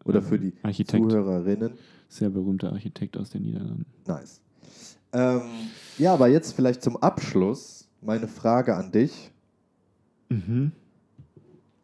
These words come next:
Speaker 2: Hau raus.
Speaker 1: Welche Fahne, ähm, hat dich so ein bisschen dein Leben lang begleitet und welche fandst du immer interessant?
Speaker 2: Ich glaub, welche Fahne wirklich, äh,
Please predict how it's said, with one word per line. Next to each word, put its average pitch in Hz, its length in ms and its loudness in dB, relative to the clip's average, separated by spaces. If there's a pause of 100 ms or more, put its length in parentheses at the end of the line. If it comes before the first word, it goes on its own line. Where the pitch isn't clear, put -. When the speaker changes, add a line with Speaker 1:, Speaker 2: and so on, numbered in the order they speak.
(1300)
Speaker 2:
Hau 104 100 -2
raus. 101 360 -4
Speaker 1:
Welche 147 400 2
Fahne, 127 800 0 (800)
ähm, 107 400 4
hat - 160 0
dich 110 100 0
so - 100 -2
ein 107 80 0
bisschen 113 300 0
dein 98 220 0
Leben 110 200 -6
lang 104 240 -8
begleitet 110 800 -2
und - 140 -6
welche 104 240 0
fandst - 320 -4
du - 20 2
immer 104 220 -2
interessant? 101 580 -6 (3000)
Speaker 2:
Ich - 140 -12
glaub, 117 360 -2 (100)
welche 113 240 -2
Fahne 117 480 0
wirklich, 117 460 -2 (1800)
äh, 110 140 -2